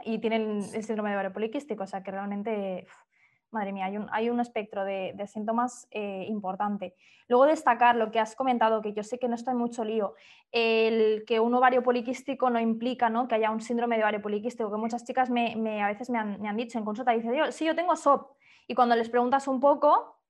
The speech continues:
Eh, lo que tienen es un ovario poliquístico, pero menstruan bien, no tienen ningún problema, no tienen ningún síntoma, ¿no?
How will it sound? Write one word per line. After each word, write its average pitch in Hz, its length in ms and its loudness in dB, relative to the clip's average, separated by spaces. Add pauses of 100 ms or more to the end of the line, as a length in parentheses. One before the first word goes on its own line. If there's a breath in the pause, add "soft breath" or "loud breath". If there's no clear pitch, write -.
Eh, 240 160 4
lo 233 80 4
que 226 80 2
tienen 262 240 2
es 262 100 -2
un 247 80 0
ovario 226 260 6
poliquístico, 277 640 0
pero 233 180 4
menstruan 220 520 0
bien, 285 440 4
no 247 60 -4
tienen 226 200 -2
ningún 220 180 -2
problema, 254 480 2
no 247 80 0
tienen 214 180 -4
ningún 208 180 -6
síntoma, 190 300 -8
¿no? 233 160 -8